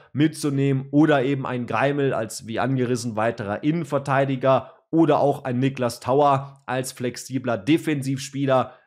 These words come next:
Ich würd's aber so machen, weil du dann auf jeden Fall taktisch und rein nominell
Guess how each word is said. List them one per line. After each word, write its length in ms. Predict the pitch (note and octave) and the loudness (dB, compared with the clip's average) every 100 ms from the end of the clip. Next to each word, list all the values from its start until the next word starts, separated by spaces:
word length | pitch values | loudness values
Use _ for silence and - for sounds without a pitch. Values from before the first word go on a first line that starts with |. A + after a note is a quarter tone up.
| _ C#3+ | _ 0
Ich 400 | F3 - - A#2+ | 0 -2 -8 -2
würd's 220 | C3+ C3+ | -2 0
aber 240 | C3 B2 | -2 -2
so 260 | G#2 C3 D#3 | 0 2 2
machen, 420 | D3+ C#3 C3 B2 | 2 0 -4 -2
weil 160 | A#2+ A#2+ | -2 -2
du 80 | A2+ | -4
dann 320 | A2+ B2 D#3 | -2 0 0
auf 160 | C3+ | -2
jeden 180 | C3 C3+ | -4 -6
Fall 440 | C3 C3 B2 A2+ - | -2 0 0 -2 -4
taktisch 540 | C#3+ D3 - C#3 C3 | -4 -4 -4 -4 -2
und 220 | C3 B2 | -6 -8
rein 200 | A#2 A2+ | -6 -4
nominell 560 | C3 D3+ D3 C3 C3+ | -2 0 2 4 4